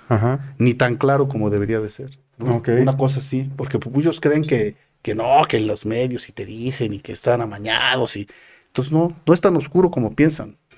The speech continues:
Speaker 2: pero tampoco es tan claro como debería de ser desde mi punto
Speaker 1: Sí.
Speaker 2: de vista, ¿no? Lo
Speaker 1: Me
Speaker 2: que se hace en los medios.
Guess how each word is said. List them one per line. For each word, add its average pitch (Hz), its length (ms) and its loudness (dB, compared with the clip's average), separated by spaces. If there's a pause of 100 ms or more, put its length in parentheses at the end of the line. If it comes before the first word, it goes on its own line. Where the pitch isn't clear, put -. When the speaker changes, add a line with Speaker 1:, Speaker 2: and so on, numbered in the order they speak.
Speaker 2:
pero 120 300 2
tampoco 170 580 2
es 180 140 0
tan 123 220 -2
claro 160 420 4
como 131 340 2
debería 127 500 2
de 143 140 4
ser 170 340 2
desde 117 220 -2
mi 107 120 2
punto 117 280 4
Speaker 1:
Sí. 127 80 4
Speaker 2:
de 120 60 4
vista, 127 360 2
¿no? 160 160 -4 (300)
Lo - 140 4
Speaker 1:
Me 131 60 0
Speaker 2:
que 120 60 2
se - 140 0
hace 117 160 0
en 110 60 0
los 113 160 -2
medios. 127 300 -2